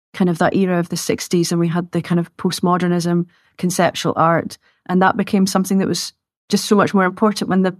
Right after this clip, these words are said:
Bauhaus kind of movement came in as well within art. <sighs> That became, there was some interesting rules there, but a lot of it became very much about, less about beauty and more about function. And that's where we lost a lot of that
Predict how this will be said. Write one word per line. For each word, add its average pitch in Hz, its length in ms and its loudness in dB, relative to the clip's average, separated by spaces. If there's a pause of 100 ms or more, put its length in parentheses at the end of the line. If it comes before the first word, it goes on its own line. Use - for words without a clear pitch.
Bauhaus 196 480 2
kind 190 140 0
of 185 100 -2
movement 190 400 0
came 180 220 -2
in 180 220 2
as 170 160 -4
well 170 400 2 (280)
within 175 360 0
art. 170 420 2 (640)
<sighs> - 220 -12
That 202 340 2
became, 185 460 2
there 214 140 2
was 220 100 2
some 190 260 0
interesting 180 540 2
rules 214 380 2
there, 226 280 4 (400)
but 185 240 2
a 180 80 2
lot 180 320 0
of 185 120 -2
it - 200 0
became 170 380 0
very 175 260 2
much 170 320 0
about, 170 500 -2 (400)
less 202 200 4
about 190 240 0
beauty 208 520 0 (320)
and 180 160 2
more 170 200 2
about 165 320 0 (120)
function. 202 640 2 (440)
And 175 160 2
that's - 240 2
where 175 100 0
we 170 100 2
lost 170 280 0
a 165 60 -2
lot 165 180 2
of - 120 -6
that 160 280 2